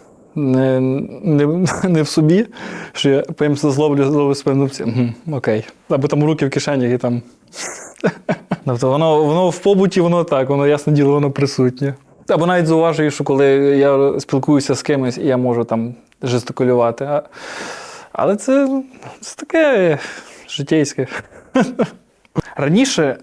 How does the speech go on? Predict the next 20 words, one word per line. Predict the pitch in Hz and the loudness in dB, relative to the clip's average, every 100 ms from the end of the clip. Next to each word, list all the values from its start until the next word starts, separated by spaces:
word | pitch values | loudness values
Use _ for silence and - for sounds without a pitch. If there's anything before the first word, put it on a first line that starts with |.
| - | -6
диригент | 147 143 156 190 | -2 0 0 0
стояв | - - 143 160 156 | -2 0 2 0 -2
спиною | - - 165 156 | -8 -2 0 2
до | 139 | 2
оркестру, | 139 127 139 131 - 175 - _ | 0 0 -2 -2 -6 -8 -8 _
а | - 131 | -2 0
обличчям | 135 143 156 147 | 2 2 0 0
до | 131 131 | 0 0
залу, | 127 120 113 - - - - | 0 0 -2 -6 -16 -20 -8
бо | 147 | -2
вважалося, | 131 135 160 147 - | 0 0 0 0 -2
що | 139 135 | -4 -6
це | - 131 127 127 - - | -4 -2 -2 -6 -16 -2
неповага, | 135 135 135 139 127 120 | -2 0 0 2 2 0
що | 123 139 | -2 0
як | 147 151 | 0 0
то | 143 | -2
так | 143 151 | 0 -2
я, | 131 131 131 123 127 131 - - - | 0 0 2 2 0 -6 -18 -20 -6
е, | 143 127 123 120 120 120 127 127 127 | -2 2 2 4 2 2 0 -2 -4